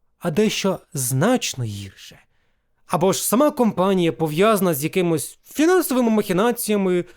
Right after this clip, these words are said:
ухиляння від податку, бувши в С Ш А. Е, коротко кажучи,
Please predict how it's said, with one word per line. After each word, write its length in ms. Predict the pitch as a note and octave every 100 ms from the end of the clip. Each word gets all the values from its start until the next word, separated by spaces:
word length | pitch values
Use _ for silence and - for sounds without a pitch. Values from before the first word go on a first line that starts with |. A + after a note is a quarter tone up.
| - -
ухиляння 440 | - C4 D#4+ C#4
від 140 | G#3
податку, 680 | - D#3+ G3 G#3+ - F#3+ F#3 - _ _ _ -
бувши 460 | D3 G3 G3+ - F#3+
в 40 |
С 140 | -
Ш 160 | F3 F3
А. 320 | E3+ D#3+ D#3 C3 _ _ _
Е, 120 | G3
коротко 440 | F#3+ - D#4+ D#4 B3
кажучи, 500 | B3 A#3+ A#3+ A3